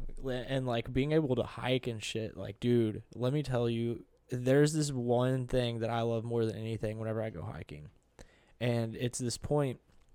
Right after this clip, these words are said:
you get right up over the trees, and it, this is probably only in the Rocky Mountains. I don't know if it's like that in other places, but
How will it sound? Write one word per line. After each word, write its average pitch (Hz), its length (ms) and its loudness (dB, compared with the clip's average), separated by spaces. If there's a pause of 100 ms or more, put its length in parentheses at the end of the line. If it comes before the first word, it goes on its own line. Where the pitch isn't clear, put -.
(680)
you 123 140 2
get 120 140 4
right 117 200 2
up 117 120 -2
over 117 260 2
the 104 120 -4
trees, 123 800 -4
and 113 440 -6
it, 123 280 2
this 160 200 8
is 170 80 0
probably 123 320 6
only 117 220 0
in 113 80 -2
the 107 80 -2
Rocky 113 320 -4
Mountains. 120 500 -4 (160)
I 117 60 -2
don't 123 120 4
know 113 100 2
if 110 100 -2
it's 113 240 -6 (100)
like 107 160 -2
that 110 180 -2
in 110 60 -8
other 107 160 -2
places, 113 420 0
but 110 280 2